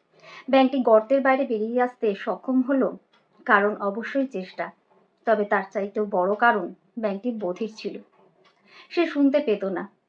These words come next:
এতক্ষণ উপরে দুইটি ব্যাঙ যা যা বলছিল, সে কিছুই শুনতে পায়নি। সে একাগ্র মনে তার লক্ষ্যে স্থির ছিল। হ্যাঁ বন্ধুরা, আমরা যখন কিছু ভালো করার চেষ্টা করি, কিছু মানুষ আমাদের বাধা দেয়।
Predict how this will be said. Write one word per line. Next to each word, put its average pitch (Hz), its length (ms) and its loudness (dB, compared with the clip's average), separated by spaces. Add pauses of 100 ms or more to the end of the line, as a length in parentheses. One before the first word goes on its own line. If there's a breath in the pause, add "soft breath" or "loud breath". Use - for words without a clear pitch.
এতক্ষণ 226 540 -2
উপরে 214 300 -2
দুইটি 214 320 -8
ব্যাঙ 196 340 -2
যা 190 160 0
যা 208 140 0
বলছিল, 202 420 -6
সে 302 180 -8
কিছুই 302 320 -8
শুনতে 233 320 -6
পায়নি। 185 400 -4 (320)
সে - 160 -4
একাগ্র 185 520 -2
মনে 202 460 -6
তার 190 140 -6
লক্ষ্যে 185 460 -8
স্থির 208 420 -8
ছিল। 185 260 -12 (1040)
হ্যাঁ 202 260 0
বন্ধুরা, 185 380 -10 (760 loud breath)
আমরা 269 260 10
যখন 254 300 2
কিছু 269 280 -6
ভালো 202 260 0
করার 226 300 0
চেষ্টা 208 280 -6
করি, 220 380 -6 (160)
কিছু 226 280 -8
মানুষ 196 340 -4
আমাদের 202 320 -6
বাধা 190 380 -6
দেয়। 185 200 -6